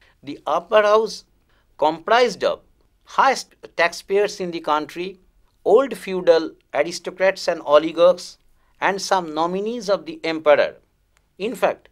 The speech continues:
this composition of the upper house amply reflect the class character of the upper house. And this upper house in the Japanese constitution was extremely powerful. It had the right to reject any law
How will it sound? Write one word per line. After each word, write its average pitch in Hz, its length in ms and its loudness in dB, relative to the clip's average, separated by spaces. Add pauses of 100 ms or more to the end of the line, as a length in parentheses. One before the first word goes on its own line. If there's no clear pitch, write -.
this 156 240 -14
composition 180 720 -8
of 170 140 -14
the 170 100 -12
upper 156 340 -2
house 135 360 -2 (880)
amply 190 420 -2
reflect 208 480 0
the 180 80 -10
class 196 380 0
character 170 680 -4
of 151 160 0
the 156 120 -4
upper 143 300 2
house. 117 400 -4 (500)
And 110 240 -12
this 220 320 -14
upper 143 320 0
house 156 280 -6
in 160 140 -10
the 151 80 -16
Japanese 175 520 -8
constitution 151 760 -12 (200)
was - 200 -2 (100)
extremely 240 720 -8
powerful. 139 600 0 (600)
It 180 160 -10
had 208 160 0
the 196 140 -8
right 214 400 0
to 233 100 -10
reject 202 540 -4
any 190 220 -4
law 165 340 2